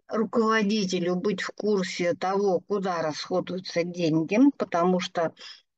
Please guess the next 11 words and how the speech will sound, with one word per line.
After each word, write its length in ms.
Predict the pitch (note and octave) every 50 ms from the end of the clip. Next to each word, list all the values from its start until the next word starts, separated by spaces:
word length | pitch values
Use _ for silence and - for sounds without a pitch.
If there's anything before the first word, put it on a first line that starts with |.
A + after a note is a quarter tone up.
| _ - C4 C4 -
например, 880 | - C#3 D#3 F3 F3+ F#3 F#3+ F#3+ F#3 - - F#3 F3+ F3+ E3+ F3 F3+ F3+ F#3+ - _ _ _ _ _ _ _ _ _ _ _ _ - D3 -
позволяет, 760 | G3 F#3+ F3+ F3 F3+ F#3 F#3+ F#3 G3+ G#3 G#3+ G#3 G3+ F#3 F#3 - - F#3 F3+ - - _
э, 760 | - - D#3+ E3+ E3 E3 E3+ E3+ E3 D#3+ E3 D#3+ C#3+ C#3+ D3 C3+ - - - _ _ _ _ _ _ _ _ -
и 580 | F#3+ A3+ A#3 A#3 A3+ A3+ A3+ G#3 F#3+ - - _ _ _ _ _ _ _ - -
сох-, 420 | - - - - - - - - - - - _
и 220 | - - A#3 B3 A#3
соблюдать 720 | G#3 - A#3 G#3+ G3 F#3+ F#3+ G3 F#3 F#3 F#3 F#3 F#3 -
лимиты, 840 | F#3+ F3 E3+ F3+ G3 G#3+ A#3+ C4 C4 B3+ - - A#3 A3+ A3+ G#3+ - - - - - _ -
и 300 | - - A3+ A#3+ B3 A#3
соблюдать, 920 | A3+ - A3 G#3 G3 G3 G3 F#3+ F#3+ F#3 F#3+ F#3 F#3 F3+ F#3 - - -
э, 840 | E3+ E3 E3 D#3+ D3+ D#3 D#3 D#3 D3 C3+ C3+ C#3 C#3+ C3+ B2 F#2